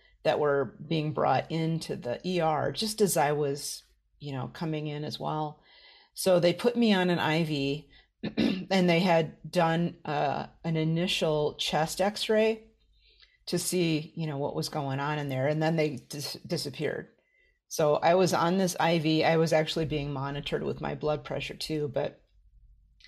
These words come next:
for about twenty minutes, the nurses and doctors were gone. They were, they were tending to these more serious cases. So I'm laying there in the E R,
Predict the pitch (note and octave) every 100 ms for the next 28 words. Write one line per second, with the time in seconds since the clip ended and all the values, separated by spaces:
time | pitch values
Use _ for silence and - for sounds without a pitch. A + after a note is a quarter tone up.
0 | - - - F#3 F3+ E3+ E3 D3 - -
1 | - G3 G#3+ G#3 D3 E3 A3+ G#2 - -
2 | D#3 D3 D#3 - D#3 D3+ D#3 C#3+ D#3+ C#3+
3 | C3+ C3 C#3 C#3 A#2+ G2+ - _ _ -
4 | - - E3+ E3 D#3 - - - - F3
5 | E3 D#3+ D#3 D3 D3 D3+ D#3+ D3+ C#3+ D#3
6 | D3 - D3+ D3 C#3+ - D3+ D3 - -
7 | - _ - - - - F#3 A3+ G#3 F#3
8 | G#3+ F3+ D3 D3 D3 - D3+ D3 - D#3
9 | D3 C#3 E3+ C3 A#2+ C3+